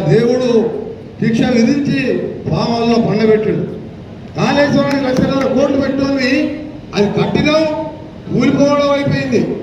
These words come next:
రెండు వేల కోట్లు ఇస్తానికి వంద సార్లు అసెంబ్లీలో నీకు దండం పెడతా అని చెప్పిన, కానీ మనసు కరగలే. నల్గొండ అంటే ప్రేమ లేదు. ఆ సొరంగానికి ఆ అప్పుడు పూర్తయితే ఇవాళ మనకి ఎప్పుడు నీళ్ళు కూడా గ్రౌండ్ వాటర్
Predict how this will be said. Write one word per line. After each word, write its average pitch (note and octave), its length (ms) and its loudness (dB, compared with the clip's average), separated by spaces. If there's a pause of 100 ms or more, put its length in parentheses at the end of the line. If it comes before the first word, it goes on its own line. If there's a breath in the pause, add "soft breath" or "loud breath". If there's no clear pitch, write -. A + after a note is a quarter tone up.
(480)
రెండు C#4+ 260 4
వేల D4+ 180 4 (100)
కోట్లు C#4+ 240 -2
ఇస్తానికి C4+ 460 -2
వంద C#4+ 160 -2 (140)
సార్లు C#4 260 0
అసెంబ్లీలో C4+ 480 -2
నీకు B3 220 -4
దండం C4+ 300 2
పెడతా - 240 -2
అని C4 120 -6
చెప్పిన, B3 220 0 (880)
కానీ A#3 240 0 (100)
మనసు G#3 340 2
కరగలే. B3 360 2 (840)
నల్గొండ C4 460 4
అంటే C4+ 140 2 (100)
ప్రేమ C4+ 220 2 (100)
లేదు. C4+ 280 0 (840)
ఆ G3 40 0 (120)
సొరంగానికి B3+ 640 2 (560)
ఆ G3+ 140 0
అప్పుడు A3+ 300 2
పూర్తయితే C4+ 520 2 (560)
ఇవాళ A3 180 2 (100)
మనకి A3 260 2
ఎప్పుడు D4+ 320 2
నీళ్ళు B3+ 240 -2
కూడా B3+ 200 -2
గ్రౌండ్ B3+ 300 0
వాటర్ B3+ 260 0